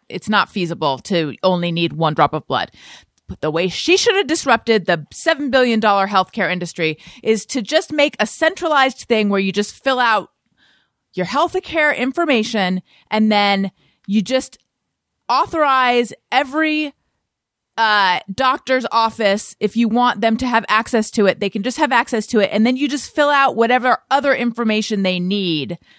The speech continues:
so that you do not have to fill out all those questions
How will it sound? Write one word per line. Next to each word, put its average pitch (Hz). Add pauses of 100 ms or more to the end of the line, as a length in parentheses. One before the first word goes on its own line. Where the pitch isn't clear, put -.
(260)
so 277
that 285
you 277
do 285
not 262
have 262
to 269
fill 262
out 226 (400)
all 311 (100)
those 262
questions 254